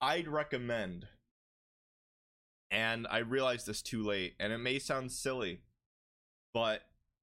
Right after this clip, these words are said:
you need somebody to confide to. A best friend, or I, I, I'd especially recommend a best friend. No one in your family, but yes, I know, I know,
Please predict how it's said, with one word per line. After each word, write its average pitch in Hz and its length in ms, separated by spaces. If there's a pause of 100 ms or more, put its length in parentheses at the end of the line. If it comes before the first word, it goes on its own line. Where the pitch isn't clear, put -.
(160)
you 123 300
need 127 400
somebody 120 420
to 110 220
confide 101 600
to. 82 300 (760)
A 101 80
best 113 400
friend, 113 420 (160)
or 98 400
I, 139 440 (100)
I, 143 80
I'd 160 340
especially 131 600
recommend 110 420
a 98 60
best 95 240
friend. 69 240 (260)
No 135 200
one 185 180
in 170 140
your 151 120
family, 127 560 (720)
but 113 500
yes, 131 360
I 139 120
know, 117 380
I 117 140
know, 95 460